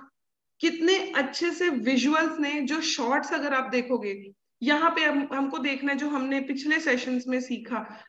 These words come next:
कि पहले कैसे एक establish कर रहे हैं हम railway station का scene, फिर एक long shot में बच्चा है, फिर हम क्लोजअप में जाते हैं, वो बच्चा चप्पल ठीक कर रहा है, फिर हम extreme क्लोजअप में जाते हैं, बिल्कुल चप्पल के अंदर वो problem क्या है वो हम सबको पता है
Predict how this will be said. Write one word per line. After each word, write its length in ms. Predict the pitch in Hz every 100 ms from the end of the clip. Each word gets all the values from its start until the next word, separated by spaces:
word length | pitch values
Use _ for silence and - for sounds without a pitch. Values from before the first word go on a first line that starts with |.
| _
कि 100 | 302
पहले 320 | 247 254 269
कैसे 460 | 311 269 262 320 320
एक 440 | - - 277 277 - _ -
establish 580 | 269 - 254 220 262 320
कर 200 | - 277
रहे 100 | 269
हैं 80 | 269
हम 60 |
railway 260 | 254 247 262
station 380 | 269 262 269 262
का 140 | 254
scene, 440 | 262 254 262 277 - _ _ _ _ _ _ _ _ _ -
फिर 140 | 302
एक 140 | 311 311
long 280 | 262 269
shot 260 | 302 294 269
में 160 | 285 254
बच्चा 380 | 220 - 294
है, 360 | 285 262 269 - _ _ _ _ _ _ _
फिर 140 | 190 302
हम 180 | 320
क्लोजअप 400 | 320 277 - -
में 120 | 294 277
जाते 280 | 262 254
हैं, 60 | 277
वो 60 | 269
बच्चा 300 | 254 277 262
चप्पल 520 | - - 240 254 269
ठीक 280 | 277 262 -
कर 160 | 247
रहा 140 | 233 240
है, 100 | 240 - - -
फिर 120 | 320
हम 220 | 370 370
extreme 480 | 269 - - 330 349
क्लोजअप 320 | 311 294 277
में 160 | 285 277
जाते 260 | 254 -
हैं, 100 | 277
बिल्कुल 320 | 269 285 320 302
चप्पल 340 | 269 - 294
के 80 | 294
अंदर 200 | 277 285
वो 100 | 294
problem 520 | 277 247 240 330 359
क्या 180 | 330 277
है 220 | 285 294
वो 100 | 302
हम 100 | 302
सबको 300 | 330 - 359
पता 280 | 359 254 220
है 240 | 180 180